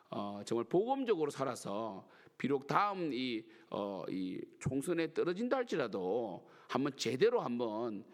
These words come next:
외쳐라라고 할 수 있는 목회자들이 참 많았으면 좋겠습니다. 사랑하는 성도 여러분, 우리는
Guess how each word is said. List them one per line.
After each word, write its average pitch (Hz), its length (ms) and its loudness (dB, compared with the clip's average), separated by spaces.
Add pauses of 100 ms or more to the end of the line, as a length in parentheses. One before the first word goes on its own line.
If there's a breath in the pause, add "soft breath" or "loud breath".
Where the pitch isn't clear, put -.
외쳐라라고 127 1400 0
할 226 140 0
수 220 120 -6
있는 139 380 0
목회자들이 110 760 -2
참 - 240 -4
많았으면 127 420 -4
좋겠습니다. 107 800 -2 (1500 loud breath)
사랑하는 190 360 2
성도 170 160 2
여러분, 131 400 2
우리는 143 560 -2